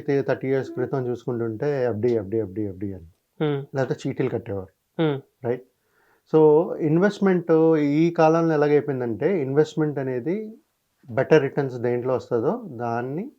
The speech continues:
Speaker 1: దాంట్లో ఇన్వెస్ట్ చేయడానికి చూస్తుంటారు. So మ్యూచువల్ fund is one of the best in
Speaker 2: Hmm.
Speaker 1: this category. So మ్యూచువల్ ఫండ్స్ ఇప్పుడు మార్కెట్లో చాలా అవేర్‌నెస్ కూడా బాగా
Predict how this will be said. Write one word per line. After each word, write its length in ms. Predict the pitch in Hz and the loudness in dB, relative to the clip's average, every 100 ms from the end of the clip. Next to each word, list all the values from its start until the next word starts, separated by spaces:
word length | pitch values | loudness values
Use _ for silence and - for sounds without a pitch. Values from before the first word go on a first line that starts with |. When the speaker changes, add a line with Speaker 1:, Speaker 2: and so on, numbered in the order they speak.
| _ _ _ | _ _ _
Speaker 1:
దాంట్లో 600 | 135 123 120 127 120 117 113 | -2 -2 0 -2 0 0 0
ఇన్వెస్ట్ 400 | 113 113 113 120 | -2 -2 -2 -2
చేయడానికి 360 | 107 110 113 | -2 -4 -8
చూస్తుంటారు. 680 | 101 127 107 - 95 90 101 - - - _ - | -6 -4 -4 -8 -12 -12 -16 -18 -20 -20 _ -2
So 200 | 147 143 | 2 2
మ్యూచువల్ 400 | 139 147 139 156 156 | 2 2 4 2 2
fund 140 | 151 139 | 0 0
is 60 | 120 123 | -2 -2
one 80 | 127 | -2
of 60 | 113 107 | -4 -2
the 120 | 120 110 101 95 98 - _ 107 | 0 0 -4 -6 -10 -14 _ -4
best 220 | 120 - - - _ _ - | -4 -4 -10 -16 _ _ -2
in 60 | |
Speaker 2:
Hmm. 100 | 147 113 | 0 0
Speaker 1:
this 120 | 107 - 120 | -2 -8 -6
category. 380 | 107 95 107 101 _ _ - _ - | -6 -6 -10 -12 _ _ -20 _ 2
So 120 | 160 | 4
మ్యూచువల్ 360 | 143 156 165 185 | 6 2 2 2
ఫండ్స్ 300 | 180 165 214 | 2 0 0
ఇప్పుడు 600 | 202 - 151 147 143 131 | -2 4 6 6 4 2
మార్కెట్లో 520 | 127 131 143 151 170 147 | 2 2 0 0 -2 0
చాలా 240 | 131 139 | 2 2
అవేర్‌నెస్ 480 | 135 123 127 131 127 | 2 2 0 -2 -4
కూడా 180 | - 147 | -2 -2
బాగా 380 | 120 110 110 | 0 -2 -2